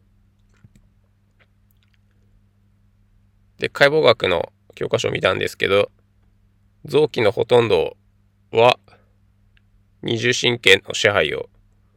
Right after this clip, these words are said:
二重支配を受けているようです。で、二重支配を受けていないものを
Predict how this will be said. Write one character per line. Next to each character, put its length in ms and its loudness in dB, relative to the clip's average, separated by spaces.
二 140 -6
重 180 -4
支 160 -2
配 180 2
を 120 6
受 140 -2
け 40 -20
て 80 -2
い 80 4
る 80 2
よ 120 0
う 40 -4
で 120 -2
す。 280 -20
で、 140 -2
二 160 0
重 160 -4
支 140 0
配 200 6
を 80 0
受 160 -4
け 40 -8
て 100 -4
い 60 -2
な 100 2
い 80 4
も 120 -2
の 100 -2
を 160 -8